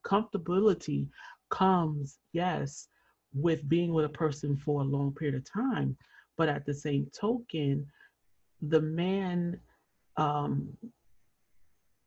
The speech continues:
need to al-, provide that romantic,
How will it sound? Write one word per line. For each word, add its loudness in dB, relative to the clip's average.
need 4
to -2
al-, 0
provide 0
that -2
romantic, 2